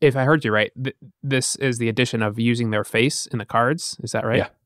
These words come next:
Speaker 1: So each one is personalized.
Speaker 2: Yep.
Speaker 1: That is an amazing addition. Um, that is the type of thing where you could say, uh, uh,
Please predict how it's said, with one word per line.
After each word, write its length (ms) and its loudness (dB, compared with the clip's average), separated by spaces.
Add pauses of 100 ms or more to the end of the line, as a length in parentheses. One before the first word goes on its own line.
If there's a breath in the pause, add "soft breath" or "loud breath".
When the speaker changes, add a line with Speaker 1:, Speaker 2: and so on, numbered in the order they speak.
(200)
Speaker 1:
So 140 -6
each 120 -4
one 120 0
is 100 -8
personalized. 560 -2
Speaker 2:
Yep. 80 -20 (300 soft breath)
Speaker 1:
That 200 4
is 100 0
an 60 -2
amazing 360 -4
addition. 460 -12
Um, 260 0
that 200 4
is 100 2
the 60 0
type 200 2
of 80 -2
thing 260 -2
where 360 0
you 120 2
could 140 -2
say, 500 0 (300)
uh, 420 0 (140)
uh, 240 0